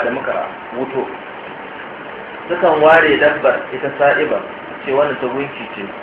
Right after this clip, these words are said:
Idan mutum ya dawo daga tafiya lafiya lau, sai ce to, dabba ta,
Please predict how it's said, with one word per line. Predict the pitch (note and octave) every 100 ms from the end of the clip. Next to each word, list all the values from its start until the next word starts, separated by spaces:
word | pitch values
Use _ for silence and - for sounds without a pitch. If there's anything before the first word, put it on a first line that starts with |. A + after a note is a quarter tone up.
| - - - - - - - - - - -
Idan | C3 D#3 F3 E3
mutum | D#3 D#3
ya | C#3+
dawo | D3 D3+
daga | C3+ B2
tafiya | A#2+ - D3 B2
lafiya | B2+ C3 - C3 G2+
lau, | G#2+ G#2+ - - -
sai | C3+ A#2+
ce | B2
to, | A#2 F#2 - - - - - -
dabba | C#3+ C3+ A#2+
ta, | C3